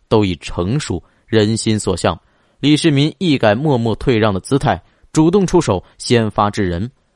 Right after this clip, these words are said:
发动玄武门之变，靠着主动出击夺来了王位。唐太宗的事迹启发我们，在求官、求索的过程中，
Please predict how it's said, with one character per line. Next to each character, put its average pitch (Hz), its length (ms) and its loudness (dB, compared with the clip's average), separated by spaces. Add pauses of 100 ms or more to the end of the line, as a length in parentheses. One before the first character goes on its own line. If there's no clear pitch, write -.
发 113 200 0
动 110 220 0
玄 117 280 0
武 123 100 0
门 90 200 -2
之 135 140 -2
变， 127 200 0 (380)
靠 160 220 2
着 147 80 -2
主 123 180 0
动 139 220 2
出 143 160 0
击 143 260 0 (400)
夺 113 280 2
来 104 160 2
了 104 80 -4
王 90 240 -2
位。 101 180 -2 (880)
唐 143 180 -2
太 143 200 2
宗 135 160 0
的 131 40 2
事 127 200 0
迹 104 260 0
启 101 240 -4
发 110 180 0
我 98 140 0
们， 87 180 -6 (320)
在 151 200 0
求 - 360 0
官、 156 240 -2 (200)
求 127 360 0
索 110 240 -4
的 95 80 -4
过 117 160 2
程 92 220 -4
中， 95 180 -2